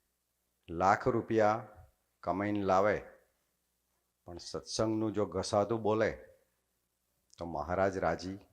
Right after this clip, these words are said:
ના થાય. પછી આગળ એમાં વાત કરતા કહે છે, ભગવાનના ભક્ત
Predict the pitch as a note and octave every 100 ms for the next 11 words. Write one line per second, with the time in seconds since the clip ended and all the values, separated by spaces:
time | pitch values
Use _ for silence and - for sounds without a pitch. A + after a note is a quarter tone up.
0 | - - D#2+ E2 D#2+ D2 - - - _
1 | _ _ _ _ _ _ _ _ _ _
2 | _ _ _ _ _ _ _ _ _ _
3 | - _ - F#2+ A2+ G2+ G2 A2 A2 G#2+
4 | G2+ G#2+ - G#2 G#2+ G2+ G2+ F2+ C#2 -
5 | _ _ _ - _ - _ _ _ _
6 | - G2 G#2+ A#2 B2+ C3 B2 F2 A2+ -
7 | -